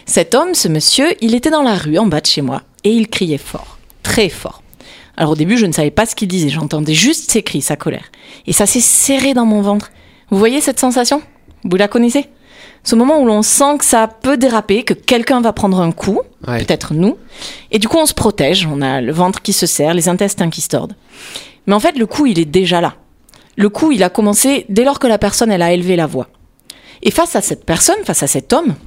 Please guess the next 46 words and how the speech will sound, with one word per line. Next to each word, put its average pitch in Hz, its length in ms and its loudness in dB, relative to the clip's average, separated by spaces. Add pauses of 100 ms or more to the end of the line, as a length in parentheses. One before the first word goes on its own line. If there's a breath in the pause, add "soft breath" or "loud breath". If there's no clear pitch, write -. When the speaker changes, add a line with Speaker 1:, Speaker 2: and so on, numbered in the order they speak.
(520)
Speaker 1:
ou 208 60 0
plutôt 226 240 2
à 190 80 4
l'autre 262 260 2
bout 220 120 2
du 214 100 2
fil, 214 320 -2
parce 160 160 -2
qu'il - 160 -4
était 156 160 0
au 185 60 0
téléphone, 165 420 -2 (480 loud breath)
il 180 80 0
y 196 40 6
avait 208 120 2
un 202 160 2
autre 190 200 -2
homme, 135 120 -2 (360)
ou 185 300 2
une 190 140 4
femme, 175 340 2
ou 175 220 0
une 214 120 4
personne 262 340 2
qui 226 100 2
ne 208 40 4
se - 60 -4
reconnaît 226 300 2
pas 240 160 2
dans 208 180 0
un 196 60 2
genre 208 160 2
défini. 233 220 0
En 190 60 0
fait, 233 120 0
je, 175 160 -6
je 190 120 2
sais 202 120 2
pas. 151 100 0 (240 loud breath)
Juste, 262 280 2
il 262 40 4
y - 20 4
avait 208 120 2
un 185 100 2
autre 220 220 0
humain. - 180 -4